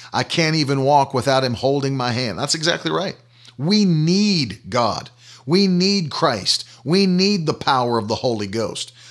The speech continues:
We don't need to reject the power of God. We need to look for and accept and welcome the power of God. There are doors that need to open that we cannot open for ourselves.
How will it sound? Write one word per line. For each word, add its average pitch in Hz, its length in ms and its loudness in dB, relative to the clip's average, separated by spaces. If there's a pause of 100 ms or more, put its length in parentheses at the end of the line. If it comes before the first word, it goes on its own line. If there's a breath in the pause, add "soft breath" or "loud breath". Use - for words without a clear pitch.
We 170 160 2
don't 208 140 2
need 185 160 2
to 151 60 4
reject 139 640 0
the 139 60 -2
power 110 420 0
of 92 120 -6
God. 101 360 -4
We 185 140 0
need 170 300 2
to 131 80 2
look 139 400 0
for 131 500 -2
and 143 160 0
accept 175 560 0
and 135 280 -2
welcome 151 640 2 (440 loud breath)
the 131 120 2
power 117 380 0
of 90 120 -6
God. 110 300 -2 (280 loud breath)
There 151 160 4
are 139 100 4
doors 165 520 2
that 151 160 -2
need 160 260 0
to - 140 2
open 165 400 0
that 120 200 -2
we 170 360 -4
cannot 175 720 -2
open 175 380 2
for 131 220 0
ourselves. 117 680 2